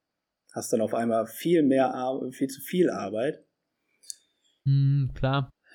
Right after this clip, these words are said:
Speaker 1: Müssen wir uns
Speaker 2: Wa-,
Speaker 1: noch
Speaker 2: was ich mir
Speaker 1: genauer
Speaker 2: auch noch
Speaker 1: überlegen, wie dann der Plan aussieht.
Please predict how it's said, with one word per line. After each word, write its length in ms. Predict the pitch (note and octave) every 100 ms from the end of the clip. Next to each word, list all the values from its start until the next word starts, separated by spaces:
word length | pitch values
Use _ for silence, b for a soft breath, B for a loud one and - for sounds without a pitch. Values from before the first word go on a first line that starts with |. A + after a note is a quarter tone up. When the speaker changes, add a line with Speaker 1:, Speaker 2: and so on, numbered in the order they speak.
| b b b b _ _
Speaker 1:
Müssen 220 | C#3 C#3 D#3
wir 40 |
uns 140 | C#3 C3+
Speaker 2:
Wa-, 60 |
Speaker 1:
noch 120 | C#3+ D3+
Speaker 2:
was 80 |
ich 120 | E3+ D#3+
mir 100 | B2
Speaker 1:
genauer 140 | A#2+ A#2
Speaker 2:
auch 40 |
noch 20 | A2
Speaker 1:
überlegen, 380 | G#2 G#2 G#2+ G#2+
wie 60 |
dann 160 | G#2+ G#2
der 100 | G2+
Plan 280 | G2+ G#2 G2+
aussieht. 400 | F#2+ - G2+